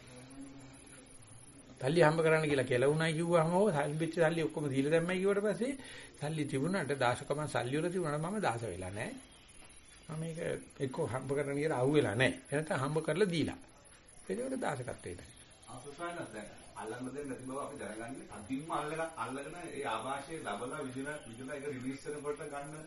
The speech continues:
Speaker 2: ආයතන විදින දකින්න මේක ඇත්තටම අල්ලන්න දෙන්නේ අපි අපරාධෙක ඇල්ලුවේ කියලා.
Speaker 1: ඒ රිලීස් එක තමයි නිරෝධය කියන්නේ. නිරුද්ධ වෙනවා, ක්ෂය වෙනවා, වැය වෙනවා කියලා කියන අපි දැඩිව අල්ලගත්ත දේ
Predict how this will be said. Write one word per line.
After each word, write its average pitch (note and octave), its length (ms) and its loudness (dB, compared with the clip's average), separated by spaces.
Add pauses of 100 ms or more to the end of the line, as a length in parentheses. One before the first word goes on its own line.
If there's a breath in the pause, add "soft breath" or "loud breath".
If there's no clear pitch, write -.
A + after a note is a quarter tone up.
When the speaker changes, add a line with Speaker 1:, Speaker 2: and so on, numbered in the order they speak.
Speaker 2:
ආයතන D#3 360 -6
විදින D#3+ 320 -8
දකින්න D3+ 320 -8
මේක D3+ 180 -8
ඇත්තටම D3 320 -6
අල්ලන්න C3+ 300 -4
දෙන්නේ C#3 260 -6
අපි A#2 140 -6
අපරාධෙක C#3 420 -4
ඇල්ලුවේ C#3+ 360 -4
කියලා. - 260 -6
Speaker 1:
ඒ D#3+ 280 4
රිලීස් F3 360 4
එක G3 140 6
තමයි G#3 220 0
නිරෝධය D#3+ 420 4
කියන්නේ. - 320 -8 (1000)
නිරුද්ධ B2+ 360 2
වෙනවා, C3+ 300 2
ක්ෂය C3+ 260 0
වෙනවා, C3 300 2
වැය A#2 160 6
වෙනවා C3 240 2
කියලා C3 220 -2
කියන D3 120 0
අපි D#3 180 -2
දැඩිව A#2+ 320 2
අල්ලගත්ත C3+ 540 4
දේ A#2+ 240 4